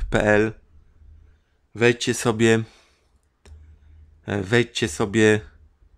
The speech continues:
wrzućcie jakiegoś newsa, dajcie łapkę do góry, do dołu, żeby to chodziło. Bardzo państwa proszę, okej?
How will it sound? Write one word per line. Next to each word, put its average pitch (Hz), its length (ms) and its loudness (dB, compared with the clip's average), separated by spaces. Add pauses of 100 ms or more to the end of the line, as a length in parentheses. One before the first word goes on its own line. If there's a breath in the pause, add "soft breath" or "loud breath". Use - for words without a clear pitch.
wrzućcie 113 340 -4
jakiegoś 110 420 -2
newsa, 117 260 -4
dajcie 107 320 0
łapkę 113 320 -2
do 104 140 -2
góry, 113 260 -2
do 104 120 0
dołu, 113 240 0
żeby 104 240 -6
to 107 140 -6
chodziło. 110 340 -4
Bardzo 131 440 -2
państwa 104 360 -4
proszę, - 360 -10
okej? 156 360 -8